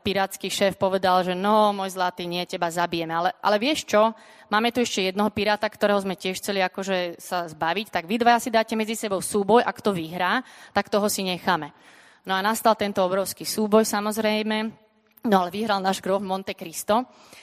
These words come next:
Ale čo bolo zaujímavé, že on už išiel zabiť toho druhého hnusného piráta, ale nespravil to, on mu zachránil život a on sa vtedy postavil v tom filme a povedal mu, tomu grofovi, že „I am your man“.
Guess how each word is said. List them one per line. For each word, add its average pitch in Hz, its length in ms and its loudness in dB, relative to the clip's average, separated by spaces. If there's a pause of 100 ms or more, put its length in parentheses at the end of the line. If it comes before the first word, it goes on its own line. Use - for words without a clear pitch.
(420)
Ale 185 720 0 (320)
čo - 80 -4
bolo 269 240 4
zaujímavé, 190 400 4
že 196 80 6
on 202 80 0
už 202 160 -4
išiel 226 160 -2
zabiť 190 320 -2
toho 202 240 4
druhého 208 320 4
hnusného 196 320 -4
piráta, 165 480 -2 (400)
ale 190 160 2
nespravil 175 640 -6
to, 185 160 0
on 196 160 0
mu 185 80 -4
zachránil 202 480 -2
život 160 400 -4 (640)
a 170 160 0
on 196 80 -2
sa 226 80 -2
vtedy 214 240 -8
postavil 175 640 -8
v - 80 -20
tom 185 160 -10
filme 185 400 -6
a - 80 -8
povedal 170 480 -4
mu, 160 160 -8 (320)
tomu 160 240 -12
grofovi, 160 480 -4
že 156 120 -8 (520)
„I 190 160 2
am 208 80 0
your 185 240 4
man“. 165 400 -6